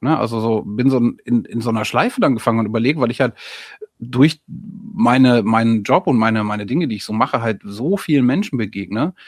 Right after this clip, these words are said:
dass ich halt auch, du willst ja niemandem gegenüber unfair sein und ihn plötzlich vergessen haben und kennst ihn aber irgendwie aus irgendeinem Arbeitskontext oder so.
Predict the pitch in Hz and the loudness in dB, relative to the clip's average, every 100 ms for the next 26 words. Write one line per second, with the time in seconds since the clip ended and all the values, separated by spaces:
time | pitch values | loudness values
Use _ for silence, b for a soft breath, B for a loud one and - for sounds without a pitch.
0 | B B B B - 110 117 123 - 107 | B B B B -16 -12 -4 -4 -4 -10
1 | - 82 - - 120 127 147 139 143 160 | -12 -14 -14 -14 -2 0 2 6 6 6
2 | 131 131 123 117 120 139 208 170 127 117 | 2 2 2 2 2 4 2 2 0 2
3 | 113 113 110 107 - 120 120 127 120 - | 2 0 -2 -8 -4 -2 0 0 0 -2
4 | 110 165 175 139 123 113 131 170 180 127 | 0 0 2 4 2 2 0 0 0 0
5 | 113 120 113 110 - 123 117 98 - - | 0 -2 -2 -4 -2 -2 0 -2 -6 -10
6 | - 185 233 - _ _ _ - 107 107 | -4 -2 -2 -4 _ _ _ -4 -2 -2
7 | - - 107 104 | -6 -10 -8 -4